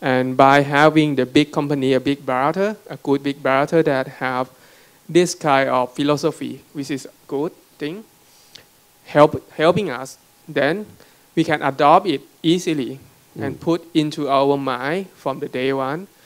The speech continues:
Speaker 1: So I think by doing the, the good thing about circular economy, I think that is a,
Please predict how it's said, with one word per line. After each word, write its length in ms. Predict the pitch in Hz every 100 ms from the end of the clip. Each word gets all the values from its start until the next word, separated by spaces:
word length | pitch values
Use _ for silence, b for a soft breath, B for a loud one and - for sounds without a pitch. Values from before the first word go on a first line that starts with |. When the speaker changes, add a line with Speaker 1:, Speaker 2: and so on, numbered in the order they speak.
| b b b
Speaker 1:
So 200 | - 165
I 140 | 156 156
think 360 | 156 175 185
by 220 | 156 156 156
doing 460 | 165 160 160 160
the, 220 | 143 131 127
the 80 |
good 300 | 131 147 160
thing 180 | 160 143
about 320 | 131 131 131
circular 400 | 131 147 156 131
economy, 560 | 127 - 131 143 139 131
I 60 | 143
think 200 | 151 151
that 180 | 160 156
is 180 | 135
a, 400 | 135 135 123 123